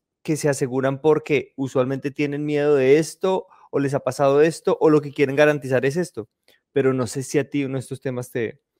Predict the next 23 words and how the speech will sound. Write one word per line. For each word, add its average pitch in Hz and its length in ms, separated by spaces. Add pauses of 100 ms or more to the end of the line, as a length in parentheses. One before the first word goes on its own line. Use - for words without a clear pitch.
(300)
Y 180 320 (640)
es 196 320 (420)
abrir 190 400
ciertas 233 480
puertas 185 560
por 156 160
las 139 120
que 151 120
tú 139 160
sabes 160 480
que 156 180
son 160 320
caminos 185 380
que 185 100
te 165 80
van 110 140
a - 20
llevar 123 220
a 110 60
un 113 120
lugar, 120 400 (440)
eh, 110 500
interesante, 143 840